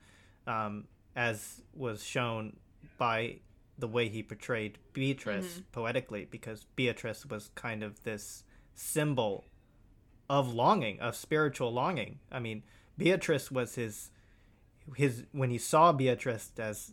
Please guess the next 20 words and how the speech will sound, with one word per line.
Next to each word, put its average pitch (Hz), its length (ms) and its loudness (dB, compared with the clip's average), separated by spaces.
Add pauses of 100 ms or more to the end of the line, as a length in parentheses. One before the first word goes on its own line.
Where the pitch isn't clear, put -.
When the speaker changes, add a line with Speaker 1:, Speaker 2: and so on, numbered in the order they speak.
(120)
Speaker 1:
you 139 120 -8
know, 104 260 -4
a, 104 80 -4 (180)
as 110 140 -8
a 113 40 -6
kid 151 400 6 (280)
and 113 300 -6 (240)
fell 127 400 0
in 113 80 -4
love 123 220 0
with 120 140 -2
her 117 240 0
and 107 140 -6
everything, 113 500 -4 (580)
um, 107 380 -2 (340)
Beatrice 147 460 4
symbolized 117 800 -2 (920)
for 131 140 6
him 120 460 2 (180)
beauty, 131 560 4